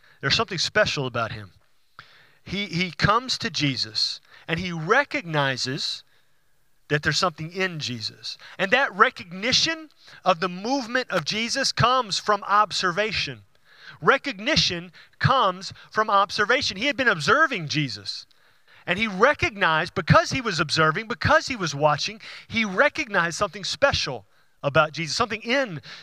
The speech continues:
Jesus. He came from God. The acknowledgement that he makes there in that moment, even though he comes to him in seeming fear,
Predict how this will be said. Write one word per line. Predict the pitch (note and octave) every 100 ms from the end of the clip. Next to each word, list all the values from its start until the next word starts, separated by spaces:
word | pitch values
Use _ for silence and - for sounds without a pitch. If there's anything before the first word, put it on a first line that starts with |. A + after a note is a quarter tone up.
| C#3+ C3+
Jesus. | D#3+ D#3+ B2 - F#3+
He | D3+ E3+
came | D3 D3+ D#3+ F3+
from | - E3 E3 F3+
God. | D#3+ B3+ C#4+ D#3+
The | D3+
acknowledgement | F3+ F3 G3 A#3+ A#3 F3 F3+
that | F#3+
he | F#3
makes | G#3 A#3+ -
there | F3 F3
in | F#3 F#3+
that | F#3+ F#3+
moment, | A3+ B3 F#3
even | G#3 A3
though | G3+
he | F3+
comes | G3 A3+ F3+
to | F3+
him | F#3+
in | F#3 E3
seeming | D3+ - A#3 F#3+ E3
fear, | - - C#4 A3 C3 D3+